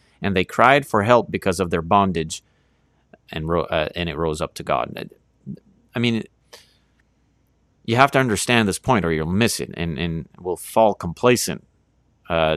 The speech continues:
to our, um, responsibility, uh, to stand up for what is right. And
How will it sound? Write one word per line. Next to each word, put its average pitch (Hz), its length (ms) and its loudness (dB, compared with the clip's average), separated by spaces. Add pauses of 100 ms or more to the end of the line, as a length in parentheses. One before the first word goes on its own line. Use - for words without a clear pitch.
to 85 440 -4
our, 78 840 -2
um, 64 600 -8
responsibility, 113 960 0 (960)
uh, 71 540 -2
to - 100 -10
stand 98 300 2
up 92 100 0
for - 160 -4
what 85 160 0
is 80 140 -6
right. 82 240 2 (1160)
And 98 500 2